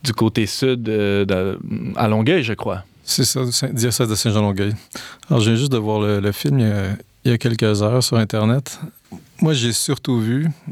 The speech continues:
Speaker 2: peut-être que ça, ça, ça n'annule pas l'autre lecture, j'ai surtout vu une critique de l'Église, une critique de son discours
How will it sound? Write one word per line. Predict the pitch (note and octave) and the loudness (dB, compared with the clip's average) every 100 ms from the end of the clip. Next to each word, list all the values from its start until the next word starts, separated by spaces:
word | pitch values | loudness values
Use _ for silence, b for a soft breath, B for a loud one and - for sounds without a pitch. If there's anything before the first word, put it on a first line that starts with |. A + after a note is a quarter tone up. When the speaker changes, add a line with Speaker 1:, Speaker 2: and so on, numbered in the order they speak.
| - - | -14 -6
Speaker 2:
peut-être | - B2+ - | -2 -2 -2
que | - | -4
ça, | - G#2+ G2 F#2 | -2 0 0 -2
ça, | - A#2 - - B B B B | -2 0 -2 -6 B B B B
ça | - A2+ | -2 2
n'annule | G#2+ A2 A2+ G#2+ | 2 2 -2 -2
pas | C3+ | -2
l'autre | B2 A#2+ A#2 | 0 0 0
lecture, | A2+ G2 - D3+ D#3+ C3+ - | -2 0 -2 0 0 -4 -2
j'ai | C3 B2+ | 2 2
surtout | - D#3+ E3+ C3+ | 0 -2 -2 -2
vu | C#3 D3+ - B B B B - | -2 -6 -6 B B B B 0
une | A#2+ | 0
critique | B2 - B2+ | 0 0 0
de | |
l'Église, | B2 A#2 G#2+ A2+ C3+ B2+ - B B G3+ | 2 2 0 0 0 -2 -6 B B -4
une | F3 | -2
critique | C#3+ D3 | 0 0
de | B2+ | 0
son | B2 C3 | 0 0
discours | A#2+ A#2 - - C#3+ D3+ C#3+ C3+ | -2 -2 -4 -2 -2 2 0 -2